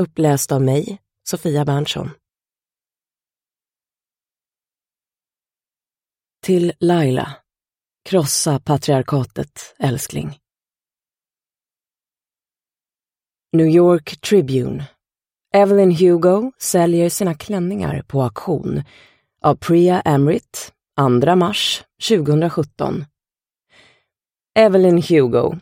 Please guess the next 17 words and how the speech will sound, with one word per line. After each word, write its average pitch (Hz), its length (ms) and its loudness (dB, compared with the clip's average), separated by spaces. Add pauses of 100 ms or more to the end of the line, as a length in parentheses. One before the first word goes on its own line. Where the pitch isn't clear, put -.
(240)
filmlegend 135 880 2
och 135 100 2
namnet 143 600 2
på - 180 -6
allas 147 460 -2
läppar 131 540 -4
under 127 180 2
sextiotalet, 127 880 -2 (440)
har 185 120 0
just 240 300 -2
meddelat 127 680 0
att 147 180 -6
hon 147 160 0
kommer 135 220 -2
att 127 140 -8
auktionera 135 520 -2
ut 165 440 -4